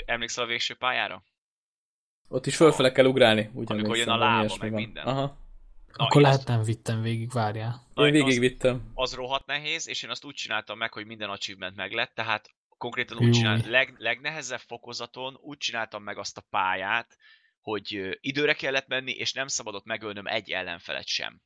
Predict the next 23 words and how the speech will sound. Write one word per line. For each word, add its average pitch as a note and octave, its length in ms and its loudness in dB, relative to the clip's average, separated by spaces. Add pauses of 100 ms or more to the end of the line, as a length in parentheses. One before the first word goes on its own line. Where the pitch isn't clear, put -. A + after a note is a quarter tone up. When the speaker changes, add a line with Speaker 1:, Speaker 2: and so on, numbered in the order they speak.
Speaker 1:
És - 140 -4
a A2 40 -10
végén A#2+ 300 -4
Speaker 3:
Az A#2 100 4
Speaker 1:
volt C#3 140 2
egy D#3+ 60 2
Speaker 3:
igen. D3+ 120 2
Speaker 1:
boss, B2 280 -4
és G#2+ 160 -6
azt - 360 -6
szabadott F#2+ 380 -10
csak - 200 -10
megölnöm, D#2 440 -12
és - 180 -10
úgy G#2 120 -14
csináltam - 480 -10
meg. - 300 -20
De A#2+ 240 6
az, C3 200 -4
arra C3 180 -8
ráment A#2 320 -4
egy G2 100 -12
délutánom. F2+ 640 -14